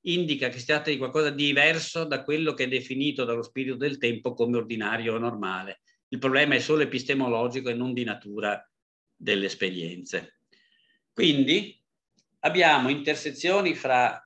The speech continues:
importanti fra la coscienza ordinaria, l'ipnosi, la meditazione, gli stati superiori di coscienza, le, eh, le esperienze uscite dal corpo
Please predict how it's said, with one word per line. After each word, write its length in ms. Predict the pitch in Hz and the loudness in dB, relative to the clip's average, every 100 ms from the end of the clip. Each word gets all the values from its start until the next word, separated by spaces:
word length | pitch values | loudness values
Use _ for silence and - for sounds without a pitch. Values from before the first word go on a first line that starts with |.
| _ | _
importanti 680 | 147 135 127 120 160 151 127 | -8 -6 -6 2 2 2 -2
fra 100 | 123 | -6
la 100 | 120 | -6
coscienza 440 | 127 123 156 - 127 | -6 -4 -4 -2 -6
ordinaria, 720 | 113 117 120 123 135 135 131 | -4 0 2 2 0 -4 -6
l'ipnosi, 560 | 127 120 123 131 131 135 | -10 -6 -2 -2 -2 -4
la 100 | 117 | -4
meditazione, 1000 | 120 117 107 - 123 123 131 131 127 _ _ _ | -4 -6 -8 -6 -2 0 0 -4 -10 _ _ _
gli 140 | - 131 | -8 -2
stati 340 | 135 139 139 | 4 4 2
superiori 480 | - 131 127 131 127 | -6 -6 -2 0 -2
di 140 | 123 | -4
coscienza, 760 | 120 110 123 127 123 135 135 - | -6 -4 -2 -2 -2 -6 -6 -8
le, 360 | 135 139 135 - | 0 4 4 4
eh, 380 | 127 - 98 80 | -2 -4 -6 -10
le 80 | 127 | -8
esperienze 420 | 135 135 135 131 | -6 -2 -2 -2
uscite 300 | 127 - 123 | -6 -8 -8
dal 220 | 120 113 - | -6 -6 0
corpo 600 | 131 139 135 143 139 | 2 2 0 -6 -6